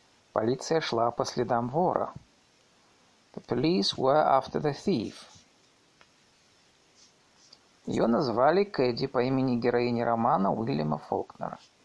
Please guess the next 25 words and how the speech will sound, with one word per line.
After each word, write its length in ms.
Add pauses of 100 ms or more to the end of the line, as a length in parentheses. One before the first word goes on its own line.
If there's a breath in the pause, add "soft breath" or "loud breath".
(360)
She 60
was 160
called 460
after 260
Caddy, 640
a 60
character 500
in 160
a 60
William 360
Faulkner 540
novel. 380 (2250)
Я 160
увидел, 320
что 180
за 140
мной 220
гонится 460
огромный 420
пес. 440 (1160)
I 100
saw 580
the 180
big 300
dog 540